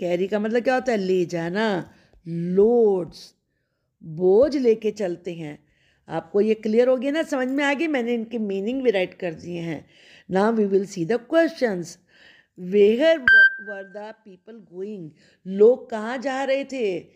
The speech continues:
People were going to a holy place। तो मैं यहाँ पे राइट ही कर देती हूँ। आप जानते हो ना वो होली प्लेस पे जा रहे थे, तो हम the people यहाँ से लिखेंगे। The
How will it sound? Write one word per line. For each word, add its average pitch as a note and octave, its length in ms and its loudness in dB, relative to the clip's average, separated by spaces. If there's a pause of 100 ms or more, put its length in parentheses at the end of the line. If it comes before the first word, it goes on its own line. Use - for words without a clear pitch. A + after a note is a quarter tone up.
(300)
People A#3+ 440 0
were G#3+ 220 0
going F#3 420 -2 (100)
to G3 260 4
a A#3 100 -2
holy F#3 340 -4 (160)
place। D#4+ 440 2 (960)
तो F#3 100 -8
मैं G3 120 -2
यहाँ G3 200 0
पे A3+ 100 0
राइट F3+ 360 0
ही B3 60 -4
कर B3 220 0
देती B3 280 -4
हूँ। B3+ 300 -4 (400)
आप F#3+ 140 -2
जानते G#3+ 360 2
हो C4+ 60 2
ना D#4+ 80 0
वो E4 160 0
होली C#4+ 240 2
प्लेस C4+ 280 -4
पे C#4+ 120 -8
जा B3 240 0
रहे B3+ 140 2
थे, B3+ 260 -4
तो - 440 -12
हम G#3+ 180 -4
the G#3+ 240 -2
people G3+ 260 -2
यहाँ F#3 240 -2
से A3+ 140 -2
लिखेंगे। A3 640 -2 (360)
The F3 880 -2